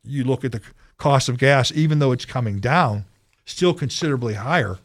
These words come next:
than it was when Joe Biden took office. And while Democrats talk about, "Well, the inflation rate is coming down,"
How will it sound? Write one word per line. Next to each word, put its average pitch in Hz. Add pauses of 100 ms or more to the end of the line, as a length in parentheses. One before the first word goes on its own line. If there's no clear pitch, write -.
(600)
than 127
it 113
was 117
when 113
Joe 107
Biden 101
took 95
office. 131
And 98 (380)
while 107
Democrats 127
talk 127
about, 117
"Well, 135
the 131
inflation 156
rate 131
is 113
coming 110
down," 135